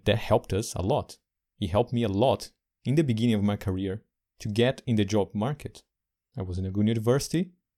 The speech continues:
and it was really helping give me some credibility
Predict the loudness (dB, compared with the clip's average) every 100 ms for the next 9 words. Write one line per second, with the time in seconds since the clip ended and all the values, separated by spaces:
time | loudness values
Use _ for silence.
0 | _ -2 0 -2 -6 _ -2 0 0 -2
1 | -10 _ _ 0 2 0 -2 -6 -4 -6
2 | -6 _ -4 0 2 0 -4 _ -4 0
3 | 2 4 4 2 0 -2 -4 -6